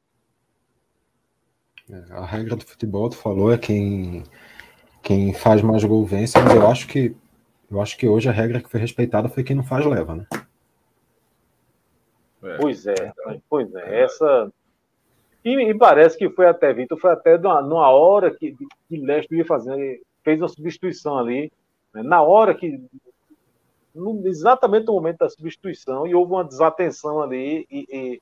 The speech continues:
Speaker 3: e, é, o Juazeirense conseguiu um, um, achar um, um, um espaço ali, né? Graças a uma coisa de, de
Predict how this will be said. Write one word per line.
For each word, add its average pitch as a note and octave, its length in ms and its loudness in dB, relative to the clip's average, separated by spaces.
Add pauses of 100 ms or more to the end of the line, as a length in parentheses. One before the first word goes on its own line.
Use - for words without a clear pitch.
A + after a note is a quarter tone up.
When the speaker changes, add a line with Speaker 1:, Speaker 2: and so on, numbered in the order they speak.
Speaker 3:
e, A#2+ 380 -10 (500)
é, F#2 400 -16 (340)
o G#2+ 60 -12
Juazeirense A#2+ 420 -2
conseguiu C3+ 420 -8
um, D3 40 -8 (500)
um, - 60 -18 (220)
achar C#3 440 2
um, D3 120 -4
um, C#3 280 -10
um E3+ 60 -4
espaço A#2 440 -4
ali, A2 220 -4
né? A#2 120 -12 (100)
Graças C#3 260 -2
a E3+ 40 -4
uma D#3+ 140 -4
coisa D3 280 -6
de, D3+ 200 -8
de A#2 360 -12